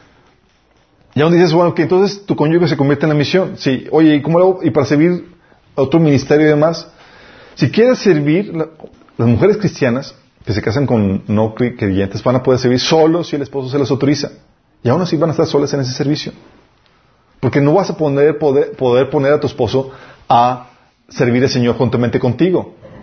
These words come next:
No tiene conocimiento de la Biblia, no conoce al Señor. Recuerdo un episodio medio botana en donde estamos compitiendo la mujer y mi papá. Y estamos insistiendo que, bueno, se acompañara a la iglesia. Mi papá, sí, bien incrédulo.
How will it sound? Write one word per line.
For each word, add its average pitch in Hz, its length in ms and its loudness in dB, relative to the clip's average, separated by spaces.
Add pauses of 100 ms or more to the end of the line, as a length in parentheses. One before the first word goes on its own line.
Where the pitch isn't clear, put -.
(420)
No 123 220 0
tiene 139 180 -2
conocimiento 135 420 -4
de 127 60 0
la - 20 2
Biblia, 127 160 0
no 131 180 2
conoce 131 240 -2
al 113 60 -4
Señor. 123 320 -4 (640)
Recuerdo 135 300 0
un 135 320 -2
episodio 117 640 -2 (460)
medio 110 200 0
botana 107 400 -2
en 127 140 -4
donde 101 600 0
estamos 123 280 -2
compitiendo 113 400 0
la 120 80 2
mujer 110 160 -2
y 110 40 0
mi 107 160 0
papá. - 380 -8
Y 123 60 -6
estamos 117 300 -2
insistiendo 107 360 -2
que, 110 80 -6
bueno, 107 160 -2
se - 80 -8
acompañara 104 300 -2
a 110 40 2
la 107 60 2
iglesia. 98 280 -4
Mi 101 120 -4
papá, 107 340 -4
sí, 107 160 -2
bien 98 180 0
incrédulo. 98 400 -2